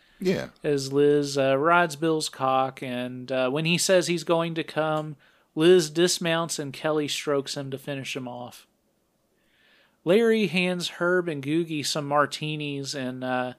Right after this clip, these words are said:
Speaker 2: standard drinking glasses. Uh, Herb sees, Herb sees Liz and decides he needs to go. So Googie says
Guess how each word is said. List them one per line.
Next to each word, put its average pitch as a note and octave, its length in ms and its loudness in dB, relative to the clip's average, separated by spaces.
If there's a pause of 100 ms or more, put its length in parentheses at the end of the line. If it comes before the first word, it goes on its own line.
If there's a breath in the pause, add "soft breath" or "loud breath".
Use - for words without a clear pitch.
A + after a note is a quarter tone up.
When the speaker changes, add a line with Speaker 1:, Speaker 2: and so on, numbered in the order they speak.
(140)
Speaker 2:
standard D#3+ 560 0
drinking C3+ 460 -6
glasses. A#2+ 760 -2 (1300)
Uh, B2 300 -6
Herb G3 400 6
sees, E3 640 -4 (280)
Herb G#3+ 280 2
sees F#3 320 0
Liz D3+ 480 6
and C#3 140 -6
decides D3 640 2
he D3 140 -6
needs D3 320 -8
to C#3 100 -2
go. C3+ 500 0 (640)
So C3+ 540 2
Googie G#3+ 360 2
says F3 560 2